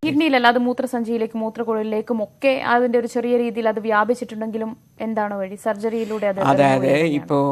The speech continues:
Speaker 2: കിഡ്നിക്കകത്ത് മൂത്രക്കുഴലിൽ വരുന്ന ആ ചികിത്സ ക്യാൻസർ ആണെന്നുണ്ടെങ്കിൽ ഈ കുഴലിൽ വരുമ്പോൾ അതിനെ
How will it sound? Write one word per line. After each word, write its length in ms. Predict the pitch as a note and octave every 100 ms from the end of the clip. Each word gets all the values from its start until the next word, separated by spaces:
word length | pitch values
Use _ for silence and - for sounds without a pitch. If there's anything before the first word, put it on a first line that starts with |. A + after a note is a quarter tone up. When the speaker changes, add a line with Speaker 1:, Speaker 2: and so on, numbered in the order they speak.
| C#3 D3
Speaker 2:
കിഡ്നിക്കകത്ത് 640 | C3+ D#3+ D3+ C#3 D3 D3+ C#3+ C#3
മൂത്രക്കുഴലിൽ 680 | C3+ D3 - C#3 E3 G3+ E3+
വരുന്ന 220 | D3 D3+ D3
ആ 40 | C#3+
ചികിത്സ 280 | D3 C#3+ - C#3+ B2 B2+ B2 -
ക്യാൻസർ 340 | B2+ C3 - C#3+
ആണെന്നുണ്ടെങ്കിൽ 540 | C3 D3+ C#3 A#2+ B2 - - - - D3
ഈ 40 | C#3
കുഴലിൽ 300 | D3 D#3 F3+ D3
വരുമ്പോൾ 260 | C3 C#3 D#3
അതിനെ 200 | C#3+ D#3+